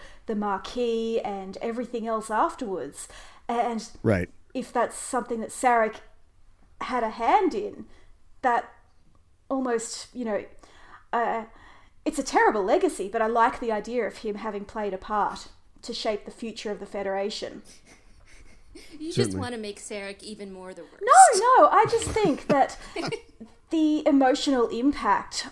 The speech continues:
Speaker 1: of this episode would have been even greater if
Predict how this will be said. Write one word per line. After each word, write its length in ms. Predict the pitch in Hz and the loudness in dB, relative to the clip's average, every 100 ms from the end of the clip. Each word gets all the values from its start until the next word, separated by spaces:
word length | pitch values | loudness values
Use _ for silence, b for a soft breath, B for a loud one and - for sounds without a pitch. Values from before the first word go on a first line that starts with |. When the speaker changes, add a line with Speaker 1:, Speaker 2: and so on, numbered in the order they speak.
| - | -6
Speaker 1:
of 460 | 233 214 208 - | -2 -2 -2 -6
this 220 | 214 233 | -6 -4
episode 600 | 226 220 233 247 214 196 - - | -2 -4 -4 -2 0 -2 -6 -8
would 120 | 233 | -4
have 120 | 220 220 | -4 -2
been 180 | 220 214 | -4 -4
even 340 | 226 226 214 | -6 -6 -6
greater 540 | 202 196 214 226 180 - | -4 -2 -2 -2 -4 -2
if 280 | 202 202 | -4 -4